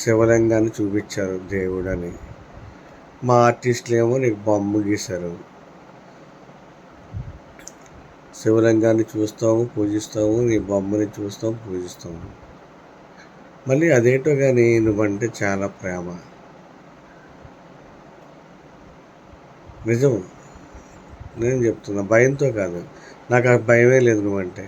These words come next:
ఎందుకంటే తల్లి తండ్రి దగ్గర బిడ్డకి భయం ఏంటబ్బా? ఆ? భయం లేదు. ఇప్పుడు తీసుకెళ్ళిపోతావా? తీసుకుపో. ఏం భయం లేదు. మొన్నటి వరకు భయం ఉండేది, నేను చచ్చిపోతే ఎలాగని.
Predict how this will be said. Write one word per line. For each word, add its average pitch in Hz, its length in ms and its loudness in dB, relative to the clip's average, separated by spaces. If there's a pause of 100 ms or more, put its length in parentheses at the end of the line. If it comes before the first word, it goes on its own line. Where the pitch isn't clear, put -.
(120)
ఎందుకంటే 117 480 0 (1160)
తల్లి 117 340 6
తండ్రి 120 300 4 (120)
దగ్గర 110 220 2 (140)
బిడ్డకి 107 400 0
భయం 107 260 6
ఏంటబ్బా? 98 360 -2 (540)
ఆ? 110 60 0 (160)
భయం 107 240 4 (100)
లేదు. 90 180 -8 (1200)
ఇప్పుడు 120 260 0
తీసుకెళ్ళిపోతావా? 123 760 4
తీసుకుపో. 101 420 -4 (1700)
ఏం 120 300 6
భయం 101 260 0
లేదు. 82 180 -14 (1300)
మొన్నటి 123 320 4
వరకు 127 640 6 (600)
భయం 113 320 4
ఉండేది, 107 340 0 (120)
నేను 107 160 0
చచ్చిపోతే 113 500 0
ఎలాగని. 101 400 0